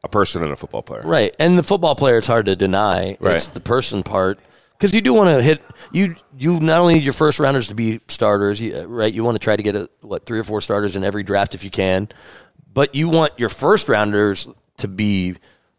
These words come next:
Speaker 2: the straws that stir the drink.
Speaker 3: For
Speaker 2: I think
Speaker 3: sure.
Speaker 2: about Bradley Chubb, who the Broncos just traded, but from the second he got there, he ran that rookie class. And then Cortland Sutton also kinda piggybacked up him as a
Speaker 3: Mm-hmm.
Speaker 2: second rounder. But it, Brad-, Bradley, Pat Surtain
Speaker 3: Yeah.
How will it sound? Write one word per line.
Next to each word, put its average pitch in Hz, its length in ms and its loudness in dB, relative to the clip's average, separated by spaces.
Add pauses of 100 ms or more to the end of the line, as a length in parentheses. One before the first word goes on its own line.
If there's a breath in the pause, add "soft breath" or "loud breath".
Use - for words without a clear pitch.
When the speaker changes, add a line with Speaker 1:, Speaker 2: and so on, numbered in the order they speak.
(260)
Speaker 2:
the 104 100 -2
straws 117 460 0
that 107 100 -10
stir 117 200 2
the 101 80 0
drink. 127 180 0
Speaker 3:
For 120 60 2
Speaker 2:
I - 20 0
think 151 100 0
Speaker 3:
sure. - 80 2
Speaker 2:
about 123 140 2
Bradley 127 240 2
Chubb, 139 220 2
who 113 60 0
the 101 60 -8
Broncos 104 380 0
just 98 160 -8
traded, 113 320 0
but 95 80 -14
from 101 140 -4
the 98 80 -2
second 117 320 -2
he 110 120 -4
got 101 300 0
there, 90 240 -2 (240 soft breath)
he 117 480 -2
ran 107 380 0
that 104 140 0
rookie 104 260 -2
class. 98 520 0 (220 soft breath)
And 107 100 -6
then 107 100 -2
Cortland 107 340 -2
Sutton 104 180 -2
also 107 340 2
kinda 98 240 -2
piggybacked 104 540 0
up 92 100 -2
him 95 60 -6
as 113 60 -2
a 113 40 0
Speaker 3:
Mm-hmm. 101 40 -2 (160)
Speaker 2:
second 113 80 -2
rounder. 90 360 -2 (540 soft breath)
But 98 180 0
it, - 320 -8
Brad-, 113 320 0
Bradley, 110 220 2 (100)
Pat 123 220 -2
Surtain 104 640 0 (280 soft breath)
Speaker 3:
Yeah. 92 240 0